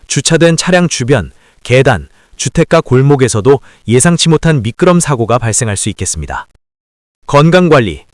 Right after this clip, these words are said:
평소보다 한 단계 더. 이번 추위는 짧게 지나가는 차가움이 아니라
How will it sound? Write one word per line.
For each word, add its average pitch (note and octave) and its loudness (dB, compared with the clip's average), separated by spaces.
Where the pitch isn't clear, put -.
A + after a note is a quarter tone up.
평소보다 D#3 0
한 F3 -2
단계 C#3+ 0
더. F2 -6
이번 E3 2
추위는 D#3+ 0
짧게 G3 2
지나가는 D3+ 2
차가움이 D#3+ 0
아니라 A2 -2